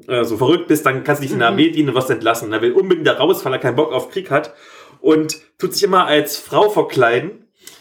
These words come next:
Speaker 1: damit er halt ausgemustert wird, aber es klappt nie.
Speaker 2: <laughs>
Speaker 1: Aber er ist eine <laughs> sehr schöne Frau. Was dann immer sehr surreal ist, weil das alles ja wirklich super militärisch ist und er rennt dann halt mit seinem Gewehr in Frauenkleidern rum. Aber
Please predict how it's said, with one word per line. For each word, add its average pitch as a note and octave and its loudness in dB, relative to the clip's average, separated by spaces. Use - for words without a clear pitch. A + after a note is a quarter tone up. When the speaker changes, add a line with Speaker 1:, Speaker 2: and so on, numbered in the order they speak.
Speaker 1:
damit D3+ 0
er D#3 4
halt C#3 0
ausgemustert C#3 0
wird, D3+ 0
aber C3 2
es - -6
klappt - -4
nie. G#2 -8
Speaker 2:
<laughs> - -16
Speaker 1:
Aber D3 2
er F#3 2
ist E3+ -6
eine C3 -2
<laughs> - -8
sehr - 0
schöne A#3+ 0
Frau. E3+ 0
Was G#3+ 0
dann F#3 0
immer F3+ 2
sehr D#3+ 4
surreal E3 4
ist, C#3 -2
weil C3 2
das C3+ 0
alles E3 -2
ja D3 2
wirklich F3 -2
super F3+ -2
militärisch G3 2
ist G3+ 0
und C3+ -2
er D#3 2
rennt D#3+ 0
dann D3+ 0
halt D#3+ 2
mit D3+ -6
seinem D3 0
Gewehr D3+ 2
in D3 0
Frauenkleidern A#2+ 0
rum. A2+ -8
Aber G3 0